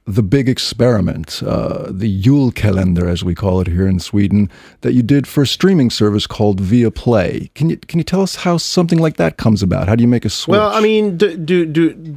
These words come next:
Speaker 2: does everybody know what a Julkalender
Speaker 1: I
Speaker 2: is?
Speaker 1: thought
Speaker 2: I mean,
Speaker 1: that
Speaker 2: that's a pretty Swedish phenomenon.
Speaker 1: There you go. Might wanna start there.
Speaker 2: Yeah, or, or I'm, I might get there because there's a logic point in the, this story where it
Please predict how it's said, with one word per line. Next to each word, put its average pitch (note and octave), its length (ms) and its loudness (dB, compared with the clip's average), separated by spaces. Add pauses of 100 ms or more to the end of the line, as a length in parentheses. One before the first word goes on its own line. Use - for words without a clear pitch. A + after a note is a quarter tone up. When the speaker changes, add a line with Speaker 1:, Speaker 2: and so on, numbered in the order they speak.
(680)
Speaker 2:
does D3 180 0
everybody G#3+ 440 2
know F#3 180 2
what F3 160 2
a D3 100 4
Julkalender C#3 1000 2
Speaker 1:
I E3+ 160 2
Speaker 2:
is? A#2 160 2
Speaker 1:
thought F#3+ 120 2
Speaker 2:
I - 20 -2
mean, C#3+ 160 2
Speaker 1:
that D#3+ 60 2
Speaker 2:
that's D#3+ 140 0
a D3 60 -2
pretty D#3+ 200 2
Swedish D#3 340 -2
phenomenon. D3 580 0
Speaker 1:
There C3+ 140 2
you D3+ 100 4
go. C#3+ 180 2
Might C3+ 200 0
wanna D3+ 160 0
start A2 300 0
there. F#2+ 200 -4
Speaker 2:
Yeah, E3 880 0
or, C3+ 580 -2
or D#3 40 2
I'm, D#3+ 320 2
I C#3+ 60 0
might G#3 300 -2
get F#3 260 -2
there C#3 160 2
because C3 260 0
there's B2+ 220 0
a B2+ 40 2
logic C3 440 0
point C3 260 2
in A2+ 140 2
the, G#2+ 360 0
this A2+ 200 -4
story G2 580 -2
where A2 260 0
it G2+ 200 -2